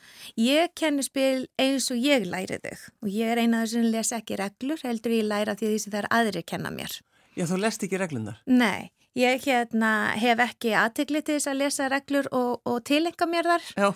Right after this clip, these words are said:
Speaker 1: Þannig að, hérna, þannig að ég hef mjög mikið skilning á því að það sé ógnandi að setjast við um það slíkt.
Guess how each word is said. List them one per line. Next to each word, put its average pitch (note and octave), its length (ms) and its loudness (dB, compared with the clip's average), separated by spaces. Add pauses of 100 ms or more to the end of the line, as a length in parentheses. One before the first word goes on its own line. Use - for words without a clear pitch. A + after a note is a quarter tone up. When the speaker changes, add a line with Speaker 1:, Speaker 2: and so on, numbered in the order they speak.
(440)
Speaker 1:
Þannig A#3+ 340 2
að, A3+ 240 2
hérna, A3 400 0
þannig A#3 160 2
að A3+ 160 6
ég A3+ 100 6
hef A#3 80 6
mjög D#4 300 4
mikið D4 180 2
skilning C#4 560 2
á B3 140 6
því A3+ 240 2
að G3 160 -2
það A3+ 260 2
sé G3 220 2 (120)
ógnandi G3 840 -2
að F#3+ 240 2
setjast F#3+ 420 -4
við F3 160 -2
um - 160 -6
það - 140 -6
slíkt. - 340 -10